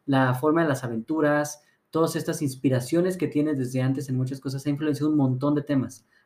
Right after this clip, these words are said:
Ha influenciado películas, ha influenciado series, ha influenciado videojuegos, como por ejemplo, eh, The Legend of Zelda, muy inspirado en esto, y muchos otros como Final Fantasy, o incluso algunos dicen que series como Lost, la dinámica y cómo se juega ahí es muy similar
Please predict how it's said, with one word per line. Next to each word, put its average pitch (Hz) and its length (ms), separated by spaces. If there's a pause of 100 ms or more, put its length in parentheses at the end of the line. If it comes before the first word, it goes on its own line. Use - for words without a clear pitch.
Ha 147 80
influenciado 151 420
películas, 139 520
ha - 40
influenciado 131 460
series, 147 440
ha 147 40
influenciado 139 420
videojuegos, 135 680 (320)
como 131 240
por 135 100
ejemplo, 139 680 (260)
eh, 120 400
The 127 80
Legend 135 280
of 131 120
Zelda, 123 400 (160)
muy 160 300
inspirado 127 480
en 123 80
esto, 165 440 (280)
y 135 100
muchos 151 320
otros 151 240
como 127 180
Final 131 360
Fantasy, 151 460
o 151 80
incluso 143 320
algunos 147 280
dicen 139 260
que 135 120
series 135 280
como 117 220
Lost, 135 460 (400)
la 127 160
dinámica 151 500
y 127 100
cómo 165 320
se 135 120
juega 135 320
ahí 135 340 (460)
es 139 180
muy 170 220
similar 165 560